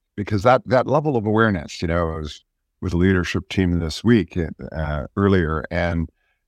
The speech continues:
you know, we were having this discussion about, you know, levels of awareness and consciousness. And, um, it's hard to have that discussion without starting to imply that there are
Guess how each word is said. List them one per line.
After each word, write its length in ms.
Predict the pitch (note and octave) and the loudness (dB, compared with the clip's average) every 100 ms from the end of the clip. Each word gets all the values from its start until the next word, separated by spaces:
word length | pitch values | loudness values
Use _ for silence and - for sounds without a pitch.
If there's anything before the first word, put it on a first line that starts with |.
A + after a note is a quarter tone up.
| - | -4
you 80 | |
know, 160 | A2+ G2 | 0 2
we 140 | G2+ | 2
were 120 | F#2+ F#2 | 2 0
having 280 | F#2+ F#2+ | 0 0
this 160 | F#2 E2+ | -2 -4
discussion 640 | - G2 - A#2 - D2+ | -6 -6 -4 -4 -4 -4
about, 360 | D2 D#2 D2+ D2 | -2 0 0 -2
you 100 | - | -2
know, 320 | E2+ C#2+ D2 - _ - | -2 -2 -4 -10 _ -10
levels 480 | D2+ E2+ D#2+ - - | -4 -2 -4 -4 -6
of 80 | |
awareness 640 | A#2+ C#2+ D#2+ D#2 C2 - - | -6 -2 0 -2 -4 -8 -8
and 140 | C#2 | -8
consciousness. 840 | - - E2 - - - - - - | -6 -4 -4 -4 -6 -6 -8 -8 -8
And, 280 | D2+ C#2 - _ _ _ _ - | -8 -10 -14 _ _ _ _ -10
um, 360 | D2+ D2 C#2+ C2+ _ _ _ _ - | -4 -2 -2 -4 _ _ _ _ -12
it's 180 | F2+ | -10
hard 420 | - - - C3+ A#2 | -8 -4 0 0 0
to 60 | |
have 320 | F2 F2 F#2+ D#2 | -2 0 -2 0
that 240 | E2+ - | -2 -2
discussion 760 | D2+ C#2+ - B2+ C3 - C#2+ D2+ | -6 -6 -4 -2 -2 -2 -2 -2
without 380 | C#2+ F2 F2 | 0 0 0
starting 540 | - - A2+ B2 G#2+ F2 | -2 0 2 4 2 0
to 220 | - F2 | -2 -4
imply 640 | E2+ D#2 - A2 A2 D2 | -4 -8 -4 0 2 0
that 260 | D2+ D#2 D2+ | -4 -6 -4
there 160 | E2+ D#2 | -2 -2
are 240 | D#2 D2+ | -2 -6